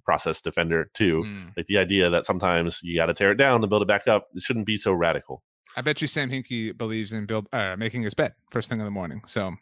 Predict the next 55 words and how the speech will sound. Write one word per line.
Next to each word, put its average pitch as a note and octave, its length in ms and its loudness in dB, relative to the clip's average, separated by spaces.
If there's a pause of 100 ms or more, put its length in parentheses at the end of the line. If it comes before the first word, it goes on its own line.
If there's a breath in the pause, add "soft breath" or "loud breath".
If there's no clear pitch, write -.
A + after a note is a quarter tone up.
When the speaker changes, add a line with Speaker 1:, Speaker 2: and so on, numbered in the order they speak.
Speaker 2:
you A2+ 120 -6
know, F#2+ 140 -4 (100)
you're, A#2 240 2
how D#3 180 4
much D#3+ 200 4
of D3+ 60 6
a C#3+ 40 2
disciple B2+ 400 2
are A2+ 80 6
you A2 140 2
really A2 340 -2
if - 200 -10
you G#2 120 -8
don't G2+ 180 -10
believe F#2+ 200 -10
in F#2+ 80 -10
that - 120 -16
too? - 160 -12 (560)
Speaker 1:
He A2+ 140 0
also C3+ 500 6
listens G#2+ 380 -4
to G#2 60 -4
podcasts G#2 540 0
at, - 80 -2
like, E2 300 -4
three F2+ 240 -2
speed, F#2 420 -4 (220)
like, D2+ 180 -6
three F#2+ 140 2
times G2 320 0
speed, G2 260 0
Speaker 2:
<laughs> - 0 -
Aw, C#3+ 140 4
Speaker 1:
he A#2+ 60 2
Speaker 2:
dude, C3+ 180 4
I, C3 60 6
Speaker 1:
claims. E3 180 0 (220)
Speaker 2:
I F3 120 4
can't E3 220 4
do C3 120 2
that. G#2+ 180 0
Like, B2 120 2
do D3+ 100 0
you F#3 60 4
even G#3+ 160 4
do, F3+ 220 8
I E3 100 4
can't A3+ 160 2
even D#3+ 140 4
do B2+ 80 4
one B2 140 4
and A2 80 -2
a F#2 40 -4
half A2 200 -2
speed. - 260 -14